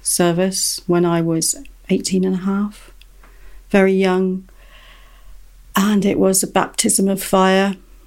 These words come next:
And it was certainly, I tell you what it really was, was a, a brutal education in sexual politics.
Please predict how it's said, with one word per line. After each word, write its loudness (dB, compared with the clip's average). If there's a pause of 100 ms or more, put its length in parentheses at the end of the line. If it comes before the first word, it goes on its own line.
(240)
And 4
it 2
was 2
certainly, 0 (360)
I 2
tell -2
you 2
what 2
it -2
really 0
was, -2
was -2
a, -4 (760)
a 2
brutal 0
education -2
in -4 (600)
sexual -2
politics. -6